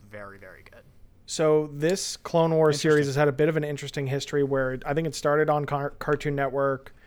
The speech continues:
Speaker 2: They canceled it. Netflix picked it up for a season. And then when Disney decided they were gonna do Disney Plus, they said, "Okay, we're gonna do one more season of the Clone Wars," which I thought,
Speaker 1: Yeah.
Speaker 2: like, there's no reason for them to be going back to this property, but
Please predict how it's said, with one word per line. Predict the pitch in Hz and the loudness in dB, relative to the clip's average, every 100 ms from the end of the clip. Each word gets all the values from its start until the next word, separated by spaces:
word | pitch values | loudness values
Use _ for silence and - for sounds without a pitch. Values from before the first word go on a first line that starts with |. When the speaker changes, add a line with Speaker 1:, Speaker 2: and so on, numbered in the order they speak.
| - - - | -20 -20 -2
Speaker 2:
They | 147 | -2
canceled | 147 156 139 151 143 | 0 -2 -2 -2 0
it. | 139 139 - - | 2 2 -2 -8
Netflix | 147 151 - 156 - | -4 -4 0 -2 -2
picked | 156 - | -4 -2
it | 143 | -2
up | 135 | 0
for | 151 | 0
a | 139 | 0
season. | - 139 135 135 135 131 131 - - - - | -2 -2 -2 -4 -6 -8 -12 -16 -20 -20 -6
And | 143 | 0
then | 143 139 | 0 0
when | 143 135 | 0 0
Disney | 135 131 139 139 139 139 131 - | -2 -2 -2 -2 -2 -4 -8 -8
decided | 135 139 135 | -4 -2 0
they | 139 | -2
were | 135 | -2
gonna | 139 | -4
do | 131 131 | -4 -4
Disney | 135 131 | -4 -4
Plus, | 131 220 185 - | -4 0 0 0
they | |
said, | 135 139 | -2 -2
"Okay, | 143 143 143 | -2 -2 2
we're | 139 | 2
gonna | 151 | 2
do | 147 143 | -2 -2
one | 139 143 139 | 0 0 2
more | 139 131 | 0 0
season | - 131 131 | -2 -6 -6
of | 127 | -10
the | |
Clone | - 165 135 | -2 -2 -2
Wars," | - - - - - - | -12 -20 -20 -20 -20 -6
which | 156 | -4
I | |
thought, | 175 185 165 | 0 2 2
Speaker 1:
Yeah. | 185 | 0
Speaker 2:
like, | 160 151 | -6 -2
there's | 175 | -2
no | 165 185 | 2 4
reason | 170 143 151 160 143 | 4 0 -4 -2 -6
for | 147 | -6
them | 143 | -6
to | 139 | -4
be | 139 | -2
going | 151 139 | -2 -2
back | 135 135 | -4 -6
to | 127 | -8
this | 131 | -14
property, | - 170 180 135 | -4 -4 -2 -6
but | 127 139 127 123 | -8 -8 -8 -8